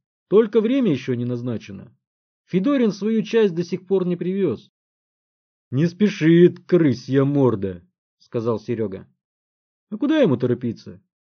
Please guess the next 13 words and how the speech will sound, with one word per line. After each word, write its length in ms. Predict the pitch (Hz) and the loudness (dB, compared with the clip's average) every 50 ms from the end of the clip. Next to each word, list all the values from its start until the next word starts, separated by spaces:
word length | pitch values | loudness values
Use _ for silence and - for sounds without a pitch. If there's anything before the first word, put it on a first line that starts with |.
| _ _ _ _ _ _ _ _ | _ _ _ _ _ _ _ _
Хорошо 340 | - 170 190 214 - 302 269 | -6 -4 -4 -4 -2 -2 -2
бы 160 | 277 277 277 | 0 0 0
вообще 380 | 285 285 277 - - 196 226 | 0 -2 -2 -4 -4 -4 -4
проследить 560 | 220 - 175 - - 135 123 120 139 196 202 165 | -2 -2 -4 -6 -4 -6 -6 -4 -4 -4 -4 -4
за 100 | 151 131 | -4 -4
ним, 340 | 110 104 98 87 - _ _ _ _ | -4 -4 -6 -10 -14 _ _ _ _
а 100 | - 120 | -10 -6
то 140 | 123 226 240 | -2 -2 -2
погрузит 480 | 220 277 247 185 196 233 226 226 233 - | -2 -2 -2 -2 -2 -2 -2 -2 -4 -4
свое 280 | - 208 214 202 196 | -4 -2 2 2 2
золотишко. 760 | 165 160 175 180 180 170 175 165 131 - - - 98 - - _ _ _ _ _ _ _ _ _ _ _ _ _ | 2 2 2 2 2 2 0 -4 -6 -6 -6 -12 -20 -20 -20 _ _ _ _ _ _ _ _ _ _ _ _ _
Как, 300 | - 240 226 143 - - | -2 0 0 0 0 0
Алешка?» 400 | 170 196 170 131 - - 90 - | 2 2 2 2 0 -6 -20 -20